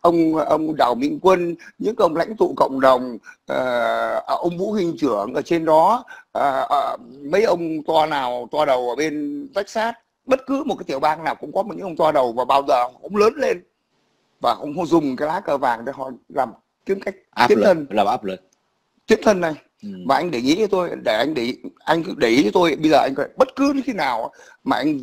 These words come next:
Speaker 1: dở cái video clip nào đó mà ra đó mà có cái lá cờ vàng đó thì bao giờ anh cũng nhìn thấy cái hình bóng của những bộ quần áo lính.
Speaker 2: Ừ.
Speaker 1: Tại sao như vậy? Bây giờ cái áo lính, cái nón lính,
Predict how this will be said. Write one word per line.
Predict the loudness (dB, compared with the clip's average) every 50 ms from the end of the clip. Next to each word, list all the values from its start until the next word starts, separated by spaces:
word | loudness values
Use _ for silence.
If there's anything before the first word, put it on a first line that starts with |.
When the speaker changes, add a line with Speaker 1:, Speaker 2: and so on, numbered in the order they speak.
| -8
Speaker 1:
dở | -10 -12 -12 -10 -4 2 4 6 6 6 4
cái | 2 0 0
video | 0 2 4 6 6 6 4 2 0
clip | -4 -2 -2
nào | 0 2 2 2 2
đó | 0 -2 -4 -6 _ _ _ -20 -20 _ _
mà | 0 2
ra | 4 4 4 4 2 -2
đó | -4 -8
mà | -8 -8 -10
có | -6 -6 -6
cái | -4 -4 -4
lá | -4 -4
cờ | -4 -4
vàng | -2 -2 -4 -4 -4 -10
đó | -14 -10
thì | -10 -6
bao | -4 -2 -2 0
giờ | 2 2 4
anh | 2 2 -2
cũng | -6 -8 -4
nhìn | -4 -4 -4
thấy | -4 -6 -8 -6
cái | -6 -4
hình | -4 -4 -2
bóng | -2 -4 -4 -4 -10 _ _ _ -20 -20 _ _
của | -4 -2
những | -2 0 0
bộ | 0 0 -2 0
quần | 0 0 2
áo | 2 2
lính. | 2 2 0 0 -8 _ _ _ _ _ _ _ _ _ _ _ _ _ _ _ _ _
Speaker 2:
Ừ. | -10 -10 -4 0
Speaker 1:
Tại | 0 0 0 0
sao | 0 0 0 2 2
như | 0 0
vậy? | 0 0 -2 -2 -10 _ _ _ _ _ _
Bây | -4 0
giờ | 0 0 0
cái | -2 -8 -10 -10 -4
áo | 0 2 4 4 2 2 0
lính, | -4 -4 -4 -6 -6
cái | -8 -10 -12
nón | -2 2 2 2 2 0
lính, | 0 0 0 0 0 -2 -2